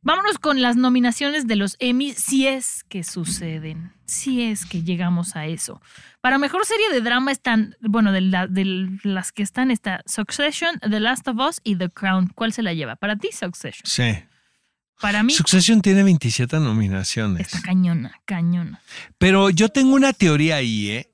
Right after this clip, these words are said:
Speaker 2: Eh, yo tengo una teoría. Siento que hay tanto que ver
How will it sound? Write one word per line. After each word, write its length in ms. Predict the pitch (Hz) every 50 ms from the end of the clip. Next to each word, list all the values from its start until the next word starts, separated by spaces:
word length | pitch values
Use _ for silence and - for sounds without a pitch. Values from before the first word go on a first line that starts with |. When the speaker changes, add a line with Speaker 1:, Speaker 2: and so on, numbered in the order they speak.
| _ _ _ _
Speaker 2:
Eh, 300 | - 87 104 117 123 131 139
yo 140 | 156 165
tengo 160 | - 196 190 196
una 120 | 196 180
teoría. 380 | - 131 113 110 110 110 110 -
Siento 480 | - - - - 180 190 196 - 214 175
que 120 | - 180
hay 120 | 190 170 - _ _
tanto 420 | - 175 175 175 - - 185 160
que 240 | - - 156 143 135
ver 280 | 113 107 104 123 165